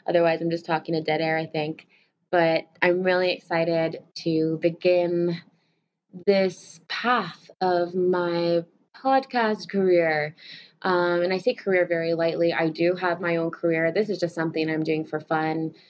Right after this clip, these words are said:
I think it would be a fun hobby. And, um, yeah, that's about it. That's all I got, guys. Thank you so much for listening, and we'll see you next time.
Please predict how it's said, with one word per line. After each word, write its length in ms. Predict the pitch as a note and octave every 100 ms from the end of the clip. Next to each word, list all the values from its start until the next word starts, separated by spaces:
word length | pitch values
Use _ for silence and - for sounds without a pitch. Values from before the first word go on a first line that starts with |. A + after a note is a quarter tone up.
| _ _ _ _ -
I 180 | E3+ - _ _
think 220 | F3 F3
it 60 | F3
would 120 | F3
be 120 | E3+
a 80 | E3
fun 280 | - D#3+ D#3
hobby. 640 | D#3 D#3 D#3 D#3+ D#3 D#3 D#3 D#3 - -
And, 640 | E3 D#3+ D#3 D#3 D#3 D#3 D#3+
um, 640 | D#3 D#3 D#3 D#3 D#3+ D#3 _ _ _ _ _ _ _ _
yeah, 360 | E3+ E3 D#3 D#3 -
that's 220 | F3 E3+
about 180 | E3+ E3
it. 140 | E3+
That's 240 | G3 G#3 G#3
all 160 | G3 F3
I 80 |
got, 240 | E3+ E3 D#3+
guys. 320 | E3 E3 E3 - - -
Thank 180 | A#3+ A#3
you 80 | A3+
so 380 | - - B3 B3
much 240 | A3+ -
for 120 | A3
listening, 600 | G3+ G3+ G#3 G3 G3 F#3+ -
and 680 | F3+ F3 E3+ E3+ E3+ E3+ E3+ -
we'll 140 | F3+ E3+
see 380 | - F3+ F3+ F#3
you 40 |
next 400 | F#3+ G#3 _ _
time. 460 | F#3 E3 E3 E3+